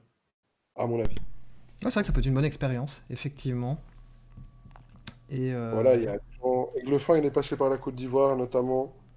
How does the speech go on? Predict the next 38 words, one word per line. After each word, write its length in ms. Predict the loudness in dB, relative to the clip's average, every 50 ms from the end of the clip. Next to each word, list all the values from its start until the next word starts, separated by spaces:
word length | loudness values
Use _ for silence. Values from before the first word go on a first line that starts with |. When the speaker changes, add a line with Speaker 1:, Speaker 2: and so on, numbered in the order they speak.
| -20 -20 -20 -20 -20 -20 -20 -20 -20 -20 -20 -20 -20 -20 -20 -20 -20 -20 -20 -20 -20 -20 -12 -8 -6
Speaker 1:
Euh, 680 | -4 -2 0 0 0 0 -2 -2 -2 -4 -4 -6 -8 -8 -12 -18
<clears throat> 140 | _ -2 2
enfin, 1300 | 4 4 6 4 2 0 -4 -8 -12 -16 -20 -20 -20 -20 -20 -20 -20 -20 -20 -20 -20 -20 -20 -16 -12 -10 -6
des 100 | -4 -2
gens 120 | -2 -2
qui 100 | -4 -4 -8
sont 100 | -10 -8
calés 220 | -6 -4 -2 0
en 120 | 0 0 0
N 140 | -2 -2
T. 240 | -2 -2 -2 -2 -2 -4 -12 -20 -20 -20 -20 -20 -20 -20 -20 -20 -20 -20 -20 -18 -14
Et 100 | -12 -12
puis, 280 | -12 -10 -8 -4 -4 -4
euh, 320 | -4 -4 -6 -6 -8 -8 -10 -12 -16 -18 -18 -16
j'ai 120 | -14 -12
pas 140 | -6 -6 -4
d'autres, 180 | -4 -4 -4 -6 -10 -16 -12 -6
pas 100 | -6 -4
beaucoup 260 | -4 -4 -6 -10 -10 -8
de, 320 | -4 -2 0 0 0 0
d'autres 360 | -2 -4 -6 -6 -6 -6 -6
gens 200 | -4 -2 -2 -2
qui, 120 | -4 -4 0
ouais, 240 | 2 4 4 4 4
Hyde, 320 | 2 2 2 2 2 0 -2 -4 0
Hyde 180 | 2 2 2 4
vingt-cinq, 420 | 2 2 2 2 2 0 0 0 -2 -8 -14 -12
ça 160 | -8 -8 -6
c'est, 360 | -6 -4 -4 -4 -4 -4 -6 -10 -18 -20 -20 -20 -20 -20 -20 -20 -20 -20 -20 -20 -20 -20 -20 -20 -18 -8
il 100 | -2 0
a 60 | 0
été 180 | 2 0 0 -4
coach 220 | -6 -6 -6 -4 -4
en 40 | -4
Côte 160 | -4 -4 -6
d'Ivoire 280 | -4 0 4 4 4
avant 200 | 4 4 0 0
de, 320 | -2 0 -2 0 0 -2